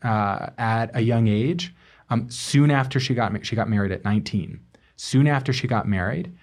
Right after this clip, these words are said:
her father-in-law died. And her father-in-law had many young children. And so she and her husband, um, moved into their house and took care of their kids. Then, um, a few years after that, her husband died.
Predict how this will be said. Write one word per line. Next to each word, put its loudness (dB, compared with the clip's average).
her 0
father-in-law 2
died. -8
And -2
her 0
father-in-law 4
had -2
many 2
young 2
children. -6
And -6
so 0
she 2
and 4
her 2
husband, 0
um, 2
moved 4
into 4
their 0
house -6
and -6
took -8
care 0
of -2
their -2
kids. -12
Then, 6
um, 4
a 0
few 0
years 4
after 0
that, 0
her 0
husband 0
died. -8